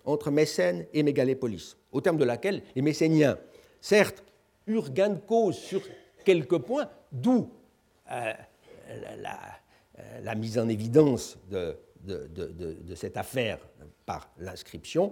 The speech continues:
mais où aussi on voit qu'ils, et on sait qu'ils perdirent beaucoup, hein.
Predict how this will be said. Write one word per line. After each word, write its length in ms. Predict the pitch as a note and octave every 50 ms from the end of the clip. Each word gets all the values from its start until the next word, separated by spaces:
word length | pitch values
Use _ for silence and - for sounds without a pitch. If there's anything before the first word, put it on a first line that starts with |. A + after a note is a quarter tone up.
| - - - _ -
mais 200 | C#3 D#3 C#3+ -
où 200 | C3+ A#2+ A#2 A#2
aussi 340 | A#2 - - F#3+ G#3 C#3 - - - _
on 120 | - G2 G2
voit 540 | F#2 B2 D#3+ E3 C#3 - - - _ _ _ _
qu'ils, 240 | A#2 A#2 G2 E2 E2 - _ _
et 80 | - E2
on 100 | D#2+ F#2
sait 300 | - - F3 E3 A#2+ - - - _ _
qu'ils 200 | - B2+ A#2 G#2 - - _ _ _ _ _
perdirent 460 | A#2 B2 - B2 A#2 D#3 D#3 A#2+ -
beaucoup, 720 | G#2+ G#2 G2+ G#2 B2 E3+ D#3 A2+ - F#3+ A#3+ B3 - - - - _ _ -
hein. 140 | G#2 D3+